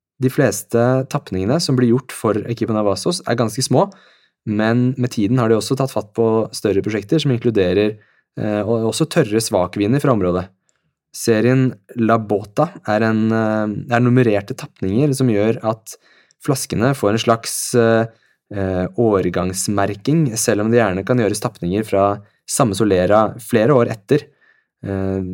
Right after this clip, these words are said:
de store sherryhusene er relativt lite involvert i selve vinmakingen hos vinbøndene de kjøper, eh, fat fra, mens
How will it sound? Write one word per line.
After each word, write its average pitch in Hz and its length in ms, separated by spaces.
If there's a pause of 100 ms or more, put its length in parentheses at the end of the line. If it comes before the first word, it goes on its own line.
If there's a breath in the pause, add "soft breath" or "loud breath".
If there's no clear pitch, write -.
de 131 80
store 117 380
sherryhusene 101 560
er 113 380 (600)
relativt 110 800
lite 101 540
involvert 113 560
i 123 60
selve 104 380
vinmakingen 98 600
hos 110 180
vinbøndene 92 580
de 92 180
kjøper, 101 560
eh, 104 180
fat 92 260
fra, 151 180
mens 113 600